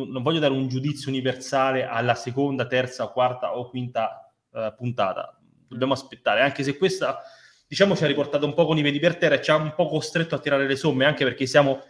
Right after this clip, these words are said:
Speaker 1: a tre quarti, quindi, eh, qual-, qual-, qualcosa dobbiamo pur dirla. E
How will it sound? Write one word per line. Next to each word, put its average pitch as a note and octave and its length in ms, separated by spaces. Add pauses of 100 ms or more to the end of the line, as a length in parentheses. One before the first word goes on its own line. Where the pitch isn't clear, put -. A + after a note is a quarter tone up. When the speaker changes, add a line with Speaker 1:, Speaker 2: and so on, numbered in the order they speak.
(220)
Speaker 1:
a B2+ 160
tre F3+ 220
quarti, B2+ 480
quindi, C3 300
eh, A#2+ 460 (180)
qual-, B2 140
qual-, C#3 220
qualcosa C3+ 320
dobbiamo B2+ 280
pur B2 200
dirla. A2+ 480 (1300)
E E3 840